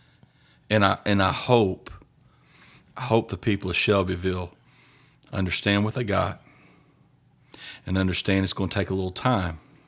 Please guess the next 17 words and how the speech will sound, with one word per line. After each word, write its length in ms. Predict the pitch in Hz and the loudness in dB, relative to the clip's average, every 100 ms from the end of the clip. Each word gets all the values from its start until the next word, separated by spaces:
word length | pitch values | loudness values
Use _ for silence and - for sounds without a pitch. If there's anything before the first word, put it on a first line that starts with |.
| _ _ _ _ _ _ _ _ - _ _ _ _ _ | _ _ _ _ _ _ _ _ -20 _ _ _ _ _
But 160 | 87 95 | -2 0
if 340 | 95 95 90 | 2 0 -2
they 220 | - 98 110 | 0 2 4
ride 400 | 113 127 151 117 | 6 8 8 6
with 180 | 92 | 2
him, 300 | 104 92 - - _ _ _ _ _ _ _ _ | 0 -4 -8 -16 _ _ _ _ _ _ _ _
if 200 | - 95 | -2 0
they 180 | - 107 | 6 6
give 220 | 113 117 | 6 4
him 180 | 127 117 | 6 2
opportunity 880 | 117 120 113 - 113 95 95 113 - _ - - | 2 0 -2 2 2 2 -2 -12 -18 _ -18 -14
and 180 | 92 92 | -6 -2
give 180 | 95 92 | -2 -2
him 100 | 92 | -2
a 60 | |
little 300 | 92 92 92 | 0 2 0
time 440 | - 110 95 90 | 0 0 0 -2